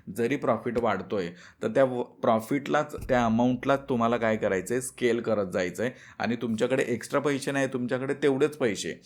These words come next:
तर मग तुमचा टार्गेट असेल त्या मनीला, त्या पैशांना आपल्याला लूज करायचं नाही. त्यामध्ये जो काय पण प्रॉफिट येईल, त्या प्रॉफिटच्या मदतीने आणि आपल्या कॅपिटलच्या मदतीने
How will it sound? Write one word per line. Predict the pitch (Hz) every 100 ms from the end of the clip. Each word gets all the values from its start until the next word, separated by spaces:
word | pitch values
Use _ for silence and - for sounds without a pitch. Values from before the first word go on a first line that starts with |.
| - - 117
तर |
मग | 123 127
तुमचा | 127 123
टार्गेट | 123 123 117 117 120
असेल | 110 135 160 - - _
त्या | 120 135
मनीला, | 123 113 113 113 107
त्या | 113 113
पैशांना | 117 104 113 110 107
आपल्याला | 101 104 104
लूज | 101 104 113
करायचं | - 113 110 110 113
नाही. | 127 - - _
त्यामध्ये | 110 110 110 110
जो | 110
काय | 117 110
पण | 113 110
प्रॉफिट | 113 101 160 147
येईल, | 123 90 90
त्या | 107
प्रॉफिटच्या | 107 98 - 131 - 156
मदतीने | 143 123 107 98 98 90 90 - -
आणि | 101 104 104
आपल्या | 98 127 147
कॅपिटलच्या | 151 139 131 123 113 117
मदतीने | 107 95 95 95